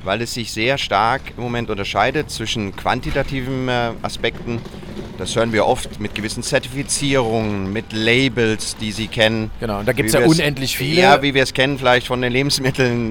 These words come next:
Speaker 2: <laughs>
Speaker 1: blauer Engel, grüner Engel, äh, grüner Frosch und was es alles gibt. Ähm, es geht uns aber tatsächlich eben als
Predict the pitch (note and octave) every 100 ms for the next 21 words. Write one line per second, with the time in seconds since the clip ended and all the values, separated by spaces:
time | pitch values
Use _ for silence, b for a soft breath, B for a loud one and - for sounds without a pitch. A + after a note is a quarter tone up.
0 | G2+ A2 B2+ B2+ B2 B2 A#2 B2 B2+ G2
1 | B2 B2+ B2 A#2 F2 A2 A2 A2 A#2 B2
2 | A#2+ B2+ C3+ G#2+ A#2+ B2 B2+ B2+ A2 C#3+
3 | C#3+ B B B B B - - A#2+ B2
4 | B2 - - - - C3 - E3 D3+ E3+
5 | - - - C3 C3+ B2 D3 D3+ B2 -
6 | B2 A#2+ A#2 -